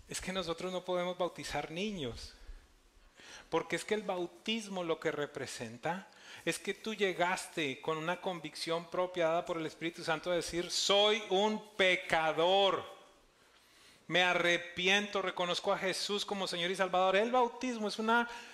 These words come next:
una declaración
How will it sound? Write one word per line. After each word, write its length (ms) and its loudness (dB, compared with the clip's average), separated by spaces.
una 460 2
declaración 960 2